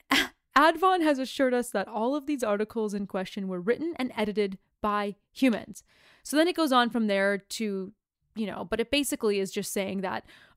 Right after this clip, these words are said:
oh, like, we asked them and then we just took them for their word and, oh yeah, like, how convenient. We were actually already, like, reviewing stuff. So they're claiming that they,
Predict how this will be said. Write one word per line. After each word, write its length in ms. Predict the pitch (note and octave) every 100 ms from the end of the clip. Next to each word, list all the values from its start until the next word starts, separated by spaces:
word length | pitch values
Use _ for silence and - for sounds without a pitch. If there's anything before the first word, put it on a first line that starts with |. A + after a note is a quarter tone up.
| _
oh, 100 | C#4+
like, 240 | B3+ A3 A3
we 180 | A#3+
asked 380 | G3 F#3+ G3+ -
them 340 | B3+ C#4+ F4 F#4 - _ _ B3
and 140 | A#3+
then 140 | A#3 A3+
we 80 |
just 220 | A3 A3 -
took 220 | G3+ -
them 340 | G#3+ G#3+ G#3+ -
for 100 | G#3+
their 140 | G#3 F#3+
word 220 | F#3+ G#3+
and, 140 | G#3 G#3+
oh 160 | C4+
yeah, 180 | C#4 A3
like, 220 | G3 G3
how 120 | A3
convenient. 480 | A3+ B3 G#3+ A3+ G#3
We 120 | G#3+
were 120 | B3 A#3+
actually 340 | C#4+ - C4+
already, 260 | G#3+ G#3+ G3+
like, 160 | F#3+
reviewing 480 | G3+ F#3+ F#3 F#3 A3+
stuff. 500 | A#3+ - D#4 F#4 - - - - _ _
So 400 | - D4 C#4 B3+ - _ _ _ _ -
they're 140 | C#4+
claiming 640 | - D4 A#3+ C4+ D#4+ F4+
that 180 | C#4+ A#3+
they, 460 | A#3+ A3 A3 G#3+